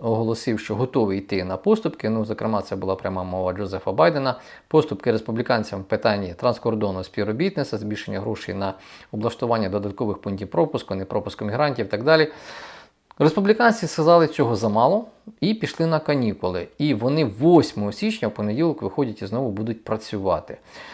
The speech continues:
Але питання ще заключається, таке ключове, в тому, що у С Ш А навіть не ухвалений їхній бюджет. Він закінчується вісімнадцятого січня, дев'ятнадцятого січня, їм треба проголосувати саме пізніше наступний новий.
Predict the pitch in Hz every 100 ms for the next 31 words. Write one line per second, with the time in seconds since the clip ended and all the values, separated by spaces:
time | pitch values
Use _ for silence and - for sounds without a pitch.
0 | - - 127 202 220 - 196 190 - 160
1 | 160 156 165 147 143 127 - 131 127 -
2 | 131 131 180 147 - 143 139 131 123 -
3 | 160 147 131 127 127 123 135 131 131 123
4 | 113 185 170 107 92 90 85 82 - -
5 | - 120 113 110 190 220 202 143 - 98
6 | - - 113 143 - 123 165 175 135 139
7 | 127 117 - 151 - - 95 101 107 165
8 | 151 - 107 107 208 214 - 120 139 120
9 | 123 113 101 95 98 - 143 147 - -
10 | 151 117 - 113 127 - 104 101 117 -
11 | 101 139 208 233